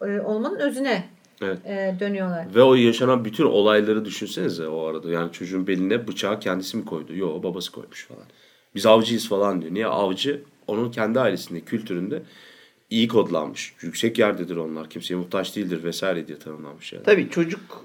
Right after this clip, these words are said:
Speaker 3: ebeveyni orada değil dedik ama aslında ebeveynin bütün ona verdiklerini sırtında taşıdığı için o çocuk ona dönüşüyor. Bir yandan onu da unutmamak gerekiyor. Onlar
Speaker 1: Evet.
Speaker 3: büyük olmaya çalışırlarken büyük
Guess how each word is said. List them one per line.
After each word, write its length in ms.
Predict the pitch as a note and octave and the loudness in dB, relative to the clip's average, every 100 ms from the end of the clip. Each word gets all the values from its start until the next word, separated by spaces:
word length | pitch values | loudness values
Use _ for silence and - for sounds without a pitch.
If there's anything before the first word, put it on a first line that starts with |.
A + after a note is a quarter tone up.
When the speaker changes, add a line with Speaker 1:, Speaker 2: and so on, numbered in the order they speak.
| - | -2
Speaker 3:
ebeveyni 520 | C3+ D#3+ E3 E3 E3 | 2 4 4 4 4
orada 360 | D3 D3+ E3+ D#3+ | 6 6 4 2
değil 220 | F3 F3 | 0 0
dedik 220 | D3+ - | 0 2
ama 200 | C4+ D3+ | 4 6
aslında 400 | D3 - F3+ E3 | 2 0 2 4
ebeveynin 1040 | D3 D3 C#3+ D3+ D3+ D3+ D#3 D3+ D3 C#3 - _ - | 4 6 6 6 6 4 2 2 2 0 -14 _ -18
bütün 680 | C#3+ D3 - A#3+ G3 C3 - - _ _ - | -12 -10 0 4 6 4 -2 -16 _ _ -2
ona 380 | C#3+ C#3+ C3 - | 4 4 2 0
verdiklerini 1120 | C3 C3 C3 B2+ - C#3 F#3 A#3 A#3 G3 A#3+ | 6 6 6 2 -2 0 2 0 0 0 0
sırtında 500 | A#3 F3+ - E3+ D#3+ | 0 -6 -2 0 0
taşıdığı 420 | E3+ C#3 - C#3+ | 0 -2 -2 0
için 280 | E3 C#3 C#3 | 2 0 0
o 80 | B2 | -2
çocuk 300 | C3+ A#2+ B2+ | -2 -4 -2
ona 240 | C3+ C3 B2+ | 2 2 2
dönüşüyor. 460 | B2 B2 C#3+ B2 | 0 0 -2 2
Bir 40 | C#3+ | 6
yandan 280 | B2+ D3+ | 6 4
onu 180 | D#3 C#3+ | 2 2
da 40 | C3+ | 2
unutmamak 540 | D3 - C3+ B2+ B2 | 0 0 0 0 0
gerekiyor. 440 | C3+ B2+ B2 A3+ E3+ | -2 -2 0 4 4
Onlar 280 | D#3 D#3 D#3 | 6 6 6
Speaker 1:
Evet. 680 | - - _ _ - C#3 | 2 -18 _ _ -16 -6
Speaker 3:
büyük 540 | D3 E3 F#3 - - - | 2 4 2 -2 -14 0
olmaya 440 | C#3+ C#3+ C#3 C3+ | 4 4 4 2
çalışırlarken 1040 | C3 C3 C3 - C#3+ D#3+ G3 F3+ A3 A#3 F#3+ | 2 0 0 -6 0 6 6 6 2 2 2
büyük 300 | E3 F3 | 0 -2